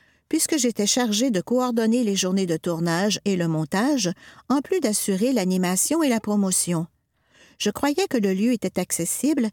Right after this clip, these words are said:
mais j'ai vite constaté que mes invités rencontraient certains défis.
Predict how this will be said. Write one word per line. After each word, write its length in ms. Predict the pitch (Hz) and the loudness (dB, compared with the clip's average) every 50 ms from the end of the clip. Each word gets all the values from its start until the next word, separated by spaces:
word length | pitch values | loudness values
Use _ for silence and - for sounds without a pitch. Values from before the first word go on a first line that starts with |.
| _ _ _ _ _ _ - | _ _ _ _ _ _ -2
mais 100 | 220 262 | 0 0
j'ai 200 | - 302 302 269 | 2 0 0 0
vite 180 | - 370 - - | 0 -2 -2 -2
constaté 560 | - 254 - - 202 196 - - 233 262 262 | -2 -2 0 0 -2 -2 0 0 0 0 2
que 100 | - 214 | 2 2
mes 260 | 196 196 190 180 233 | 2 2 2 2 2
invités 400 | 247 262 220 240 233 - 330 339 | 2 2 2 0 0 0 0 2
rencontraient 500 | 285 233 220 - 202 202 196 - 226 262 | 2 0 0 0 -2 -2 0 0 0 0
certains 360 | 254 - 220 214 - 214 214 | 0 0 -2 -2 0 0 0
défis. 460 | 190 208 220 196 - - - 196 196 | 0 0 0 -2 -2 -4 -4 -4 -4